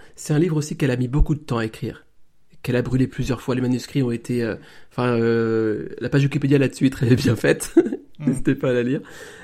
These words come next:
Speaker 1: Euh, elle a mis énormément de temps à l'é-, à l'écrire. Elle, elle a mis une bonne dizaine d'années, je crois. Euh, peut-être même plus. Parce que ça a été
Speaker 2: Je,
Speaker 1: commencé
Speaker 2: je, je,
Speaker 1: Pardon, oui.
Speaker 2: je crois, je crois même qu'elle a commencé à imaginer le projet quand elle était adolescente,
Speaker 1: Exactement.
Speaker 2: jeune adulte,
Speaker 1: Ouais.
Speaker 2: quoi. C'est, euh,
Speaker 1: Après, évidemment, il y a
Speaker 2: enfin,
Speaker 1: eu la
Speaker 2: c'est, c'est le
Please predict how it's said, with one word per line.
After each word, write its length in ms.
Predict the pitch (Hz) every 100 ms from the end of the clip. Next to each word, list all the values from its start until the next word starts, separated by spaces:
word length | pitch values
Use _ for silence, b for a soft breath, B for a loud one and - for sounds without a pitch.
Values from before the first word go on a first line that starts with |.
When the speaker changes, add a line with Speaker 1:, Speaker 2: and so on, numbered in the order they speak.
| - 127
Speaker 1:
Euh, 600 | 120 120 120 117 117 123 b b b - - _ _ -
elle 100 | -
a 60 | 123
mis 120 | 127
énormément 340 | 135 139 135 135
de 40 |
temps 120 | 139
à 40 | 135
l'é-, 200 | 120 117
à 60 | 117
l'écrire. 380 | 120 - 143 -
Elle, 80 |
elle 80 | 123
a 60 | 127
mis 140 | 131 123
une 160 | 131 123
bonne 240 | 113 139
dizaine 300 | 120 123 123
d'années, 280 | 117 113 104 -
je 100 | 113
crois. 260 | - 107 - - -
Euh, 140 | 113 101
peut-être 260 | - 110
même 160 | 117 110
plus. 380 | - 95 - - b b b b
Parce 160 | - -
que 140 | 135
ça 120 | 117 120
a 40 |
été 120 | 127
Speaker 2:
Je, 60 | 123
Speaker 1:
commencé 480 | 123 120 - 127 -
Speaker 2:
je, 40 |
je, 100 | - - -
Speaker 1:
Pardon, 180 | 110 127
oui. 100 | 107 -
Speaker 2:
je 180 | - 131
crois, 300 | - - -
je 200 | 113 143
crois 280 | - 139 135
même 400 | 135 175 190 175
qu'elle 220 | 139 131
a 80 | 123 _ _ _
commencé 560 | - 160 151 147 - 156
à 60 |
imaginer 420 | 143 131 117 127
le 80 | 123
projet 380 | - 123 117 139
quand 220 | - 110
elle 80 | 107
était 120 | -
adolescente, 440 | 110 107 113 - 131
Speaker 1:
Exactement. 480 | 123 117 113 113 110
Speaker 2:
jeune 100 | 143
adulte, 200 | 120 -
Speaker 1:
Ouais. 120 | 123
Speaker 2:
quoi. 120 | 101
C'est, 300 | 95 - - 104
euh, 380 | 101 104 101 101
Speaker 1:
Après, 200 | 101 135
évidemment, 200 | 127 127
il 40 |
y 20 |
a 40 | 120
Speaker 2:
enfin, 80 | 117
Speaker 1:
eu 20 |
la 60 |
Speaker 2:
c'est, 80 |
c'est 60 |
le 0 | 110